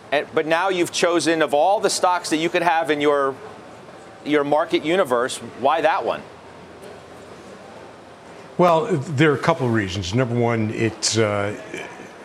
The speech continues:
Speaker 2: I've traded fairly well. I mean, I sold it at twenty-six and went up to thirty, whatever, one or two, but it was a big gainer, and I got it down at twenty, just above twenty-two. So when,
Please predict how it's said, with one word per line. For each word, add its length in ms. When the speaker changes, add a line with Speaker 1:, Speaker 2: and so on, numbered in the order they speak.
Speaker 2:
I've 120
traded 280
fairly 320
well. 300
I 80
mean, 120
I 60
sold 380
it 80
at 100
twenty-six 680
and 80
went 120
up 120
to 80
thirty, 560
whatever, 380
one 160
or 80
two, 420
but 60
it 40
was 140
a 60
big 280
gainer, 480
and 160
I 80
got 220
it 100
down 340
at 140
twenty, 320
just 200
above 220
twenty-two. 760
So 540
when, 280